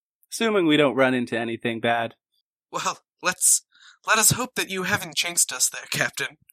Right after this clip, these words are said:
Speaker 1: Ah, the unsinkable five will, will persist. I don't want to have to make another unsinkable six.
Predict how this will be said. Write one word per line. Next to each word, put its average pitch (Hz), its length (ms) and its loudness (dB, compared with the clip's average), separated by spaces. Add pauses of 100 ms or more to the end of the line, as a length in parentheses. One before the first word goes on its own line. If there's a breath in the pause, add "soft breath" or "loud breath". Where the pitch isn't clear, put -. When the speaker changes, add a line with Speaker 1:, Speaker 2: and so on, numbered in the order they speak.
(420 soft breath)
Speaker 1:
Ah, 147 220 4
the 143 140 0
unsinkable 165 560 0
five 135 480 4
will, 120 300 -6
will 135 140 4
persist. - 640 -4 (400)
I 135 60 -4
don't 175 160 2
want 170 140 4
to 156 40 -2
have 156 200 -2
to 147 80 -4
make 156 220 2
another 139 340 2
unsinkable 135 600 -2
six. - 520 -6